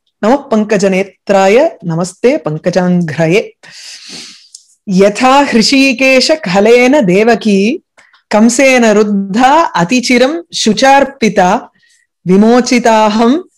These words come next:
ச சஹ ஆத்மஜா விபோ த்வயைவ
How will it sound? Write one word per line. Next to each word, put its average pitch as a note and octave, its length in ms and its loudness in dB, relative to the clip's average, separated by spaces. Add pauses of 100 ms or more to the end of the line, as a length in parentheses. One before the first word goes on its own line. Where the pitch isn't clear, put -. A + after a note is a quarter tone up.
(240)
ச D#4 260 0 (240)
சஹ A3+ 380 2
ஆத்மஜா G3+ 840 0 (300)
விபோ F#3+ 480 2 (220)
த்வயைவ A3+ 680 0